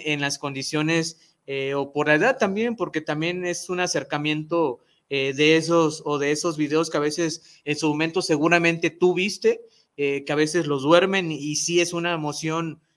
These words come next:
eh, ahora sí que entre, entre amigos estar ese mismo momento. Y hasta donde recuerdo,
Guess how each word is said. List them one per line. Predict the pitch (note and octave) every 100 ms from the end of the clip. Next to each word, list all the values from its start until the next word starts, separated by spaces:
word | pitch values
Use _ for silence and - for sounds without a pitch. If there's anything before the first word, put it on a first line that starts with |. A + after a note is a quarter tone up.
| _ _
eh, | C#3+ C#3+
ahora | D#3+ E3
sí | E3+ E3+
que | F3 D3+ C3 C#3+
entre, | D3 D3 D3 C#3+ C#3 C3+ - _
entre | D#3 D3+ D#3+
amigos | D#3 E3+ G#3+ G3 F#3+ F#3
estar | C#3+ - E3
ese | E3+ E3+ E3+
mismo | E3 E3+ E3+
momento. | C#3+ D3 F3 F#3 G3+ - _ _ _ _
Y | D#3
hasta | E3 E3 F3
donde | E3 D#3+
recuerdo, | D#3 D#3+ - F#3 G3 A3 G3+ -